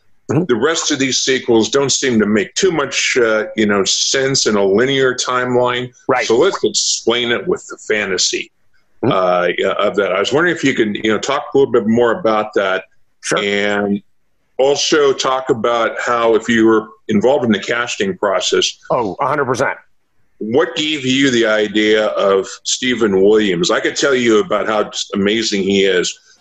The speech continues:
Speaker 2: but, uh, as far as I personally think,
Speaker 1: Mm-hmm.
Speaker 2: but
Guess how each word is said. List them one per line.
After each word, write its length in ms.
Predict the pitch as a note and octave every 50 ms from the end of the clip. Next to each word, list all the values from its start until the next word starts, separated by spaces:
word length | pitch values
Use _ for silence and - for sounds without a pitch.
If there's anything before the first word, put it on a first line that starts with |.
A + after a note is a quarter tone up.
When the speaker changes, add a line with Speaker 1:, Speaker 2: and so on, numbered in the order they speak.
| _ _
Speaker 2:
but, 260 | G2+ G2+ G2 F#2+ F#2+ - - _ _ _ _ -
uh, 380 | - F#2+ F#2+ F#2 F2 E2+ - - - _ -
as 100 | A2+ -
far 220 | - - B2 A#2
as 100 | G2+ - - - -
I 240 | G2 G#2+ A#2+ A#2+ - - -
personally 600 | - A#2+ - - - - A2 G2+ G2 F#2 F2+ F2
think, 360 | - - - F2 F2 D#2+ - _ _ _ _ _ _ _
Speaker 1:
Mm-hmm. 100 | G#2 G#2+
Speaker 2:
but 140 | C3+ F#3 E3+